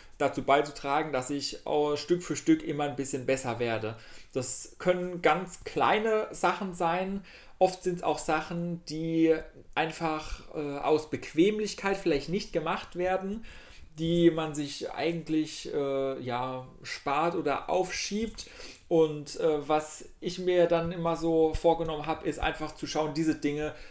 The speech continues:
direkt zu machen, zum Beispiel, anstatt sie aufzuschieben. Oder einfach kleine Sachen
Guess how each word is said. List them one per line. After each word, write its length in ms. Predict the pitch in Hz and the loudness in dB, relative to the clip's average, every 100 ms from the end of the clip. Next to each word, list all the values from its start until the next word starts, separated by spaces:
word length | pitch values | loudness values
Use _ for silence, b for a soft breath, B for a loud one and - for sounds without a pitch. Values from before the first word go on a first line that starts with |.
| B - - | B -16 -2
direkt 320 | - 139 147 - | 2 4 2 0
zu 100 | 120 | -6
machen, 280 | 123 127 | -6 -6
zum 160 | 113 127 | -10 -2
Beispiel, 500 | 127 131 127 135 131 | 2 2 0 0 0
anstatt 300 | - 135 127 | 0 -2 0
sie 80 | - | 2
aufzuschieben. 720 | 131 131 - - 135 131 131 - | 2 2 -6 -2 -2 -2 -4 2
Oder 560 | 147 147 139 139 139 - | 4 6 4 2 -2 -6
einfach 320 | 143 143 - | -6 -6 -8
kleine 760 | - 127 151 170 170 165 170 - | -2 4 4 4 4 2 0 -4
Sachen 500 | - 151 151 160 | 2 2 2 -8